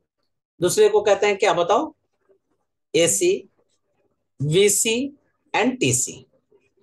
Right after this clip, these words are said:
डीसी means direct current, एसी means alternating current, वीसी means variable current और टीसी means transient current। तो आज ये जो चौ-, chapter है वो है alternating current पे। फिर second जानेंगे कि transient current किसको कहते हैं।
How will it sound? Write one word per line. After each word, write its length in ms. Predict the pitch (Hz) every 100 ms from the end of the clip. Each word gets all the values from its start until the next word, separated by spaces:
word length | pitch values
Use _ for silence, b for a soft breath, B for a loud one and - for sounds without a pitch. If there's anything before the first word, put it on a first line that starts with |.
| _ _ _ -
डीसी 360 | 165 208 - 262
means 200 | 247 190
direct 440 | 180 180 220 -
current, 320 | 208 214 247 - _ - _ _ _ _ _ -
एसी 300 | - - 247
means 240 | 233 208
alternating 640 | 180 175 185 190 190 220 214
current, 300 | 208 226 247 - _ _ _ _ - - -
वीसी 340 | 190 208 254
means 240 | 240 202 160
variable 500 | 165 170 190 202 202
current 320 | 294 226 269 - _
और 140 | 165 165
टीसी 340 | 196 175 202
means 180 | 196 226
transient 500 | - 139 127 - 95
current। 380 | 92 80 69 - _ _ _ _ _ _ _ _ _ _ _ _ -
तो 60 |
आज 320 | 247 240 269 262
ये 120 | 247
जो 120 | 262
चौ-, 320 | - 214 202
chapter 400 | 185 185 - 233
है 100 | 233
वो 180 | 247 233
है 220 | 277 294 -
alternating 560 | 170 175 170 151 147
current 280 | 117 95 92
पे। 160 | 104 - _ _ _ _ _ _ _ _
फिर 80 | 202
second 420 | 202 240 254 294
जानेंगे 360 | 269 254 262 262
कि 100 | 254
transient 760 | 247 226 233 - - 254 262
current 320 | 226 196 185 151
किसको 300 | 135 131 113
कहते 280 | 98 -
हैं। 300 | 87 101 95